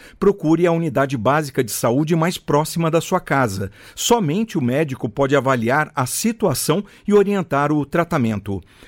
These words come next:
A opas recomenda reforçar a vacinação em todos os países, monitorar os casos de perto e alertar viajantes para as áreas de risco.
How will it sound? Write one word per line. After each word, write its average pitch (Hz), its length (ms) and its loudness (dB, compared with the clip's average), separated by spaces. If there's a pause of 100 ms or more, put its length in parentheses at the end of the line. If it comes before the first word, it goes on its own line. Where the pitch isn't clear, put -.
A 127 100 2
opas 151 440 2
recomenda 135 520 0
reforçar 147 720 0
a 139 80 -2
vacinação 160 600 0
em 165 60 0
todos 185 440 2
os 165 120 -12
países, 120 640 -2 (280)
monitorar 156 720 2
os 131 140 -4
casos 113 400 -2
de 123 80 0
perto 135 480 0 (180)
e 156 140 2
alertar 180 720 0
viajantes 156 680 0
para 185 180 0
as 127 140 0
áreas 131 360 0
de 143 100 -2
risco. 113 540 -2